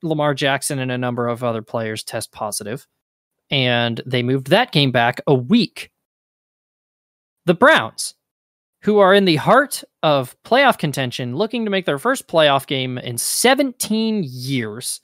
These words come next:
had their top four wide receivers, basically their entire receiving core,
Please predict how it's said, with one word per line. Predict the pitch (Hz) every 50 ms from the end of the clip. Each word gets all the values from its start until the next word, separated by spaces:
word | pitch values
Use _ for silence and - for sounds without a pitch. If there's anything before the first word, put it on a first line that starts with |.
| _ _ _ _ _ _ _ _ _ _ _ _
had | - 170 160 143 139 135 127 120 131 - _ _ _ _ _ _ _ _ _ _ _ _ _ _
their | - 147 190 180 175
top | - - - - 220 220 214 - _ _ _ _ _ _ _ _ - - - -
four | 349 339 302 233 160 113 101 - _ _ _ _ _ _ _ -
wide | 147 170 196 226 214
receivers, | 233 214 - - 208 170 127 117 - - - - - _ -
basically | 196 226 254 - - 226 214 214 214 196
their | 165 185 175
entire | 170 160 - - 180 226 285 294 311
receiving | 311 285 - - 269 254 214 190 156
core, | - - 139 127 107 113 127